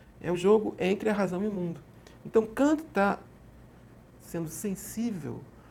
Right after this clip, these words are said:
para o fato de que, quando você faz teorias, mais ou menos assim, é como se você pudesse fechar os olhos e pensar. Você pode esquecer o mundo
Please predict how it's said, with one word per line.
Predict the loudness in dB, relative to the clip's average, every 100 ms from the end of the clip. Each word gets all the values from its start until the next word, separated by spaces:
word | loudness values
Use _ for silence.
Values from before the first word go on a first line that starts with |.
| -20 -8
para | -2 -2
o |
fato | -2 0 0 0 -4
de | -8
que, | -6 -2 -2 -4 -12 -20 -20 -20 -20 -20 -20 -20 -20 -20 -20 -20 -20 -20 -20 -20 -20 -14
quando | -6 -6
você | -4 -6
faz | -6 -8 -4 -2 -4 -8
teorias, | -6 -2 -2 -4 -8 -10 -14 -18 -20 -20 -20 -10
mais | -6 -4
ou | 0
menos | 0 -2
assim, | -4 -2 -2 -2
é | -6
como | -6 -6
se | -6
você | -4
pudesse | -2 -2 0
fechar | 0 2 0
os | 2
olhos | 4 2 0 -10 -18 -20 -20 -20 -20 -20 -14
e | -10
pensar. | -6 -6 -6 -12 -16 -20 -20 -20 -20 -20 -20 -20 -20 -20 -20 -20 -16
Você | -8
pode | -4 -4
esquecer | -4 -8 -2 0
o |
mundo | 0 -2 -4 -6